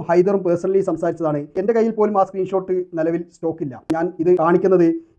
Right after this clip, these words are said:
യാസിർ അടപ്പാളിട്ട വീഡിയോയുടെ സ്ക്രീൻഷോട്ടിൽ നിന്നാണ്. ഹൈദർ മദൂർ ഒരിക്കലും ആ ഒരു സ്ക്രീൻഷോട്ട് പബ്ലിക്കിൽ ഇടുകയോ പോസ്റ്റ് ചെയ്യുകയോ ഒന്നും ചെയ്തിട്ടില്ല. പക്ഷേ എങ്ങനെയാണ്, എവിടുന്നാണ് ഈ സ്ക്രീൻഷോട്ട് യാസിർ എടപ്പാളിന്റെ കയ്യിലെത്തിയത് എന്നുള്ളത് യാസിർ എടപ്പാൾ വ്യക്തമാക്കണം. കാരണം അബു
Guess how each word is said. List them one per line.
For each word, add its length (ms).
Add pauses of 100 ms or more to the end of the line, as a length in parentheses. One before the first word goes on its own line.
യാസിർ 280
അടപ്പാളിട്ട 400 (440)
വീഡിയോയുടെ 580
സ്ക്രീൻഷോട്ടിൽ 500
നിന്നാണ്. 220 (140)
ഹൈദർ 240
മദൂർ 220 (280)
ഒരിക്കലും 340 (200)
ആ 20 (100)
ഒരു 120 (340)
സ്ക്രീൻഷോട്ട് 600 (500)
പബ്ലിക്കിൽ 360
ഇടുകയോ 260
പോസ്റ്റ് 240
ചെയ്യുകയോ 240
ഒന്നും 180
ചെയ്തിട്ടില്ല. 320
പക്ഷേ 200 (220)
എങ്ങനെയാണ്, 360 (160)
എവിടുന്നാണ് 320
ഈ 140
സ്ക്രീൻഷോട്ട് 500 (240)
യാസിർ 280
എടപ്പാളിന്റെ 400
കയ്യിലെത്തിയത് 500
എന്നുള്ളത് 280 (180)
യാസിർ 260
എടപ്പാൾ 300
വ്യക്തമാക്കണം. 480
കാരണം 220 (200)
അബു 140